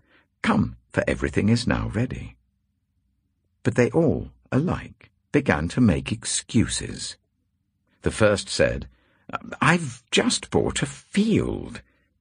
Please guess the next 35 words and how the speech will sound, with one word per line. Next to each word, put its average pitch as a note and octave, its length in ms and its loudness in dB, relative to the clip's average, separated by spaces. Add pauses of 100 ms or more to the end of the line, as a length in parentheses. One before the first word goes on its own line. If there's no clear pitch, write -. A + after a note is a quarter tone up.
and C3 140 2
I C3+ 100 6
must D3 520 2
go G2+ 160 4
and A2 140 4
see A2+ 240 2 (100)
it. A#1 100 -4 (180)
Please D#3 280 4
excuse - 420 -4
me." A2 240 -4 (1120)
Another C#2+ 320 2
said, C#2 400 -2 (600)
"I F#2 180 4
have F2+ 220 -2
just C2+ 200 -2
bought D#2 180 2
five E2+ 420 0
yoke D#2 220 0
of E2+ 120 -4
oxen, G2 440 -2 (220)
and F2 160 2
I'm A#2 180 6
on F2 80 4
my D2+ 140 4
way D#2+ 200 4
to - 120 -4
try G#2+ 260 4
them G#2 160 4
out. G2+ 300 2 (180)
Please F2+ 320 2
excuse - 580 -8
me." - 200 -4 (960)
Still A#2 300 2
another E2+ 380 4
said, - 420 -4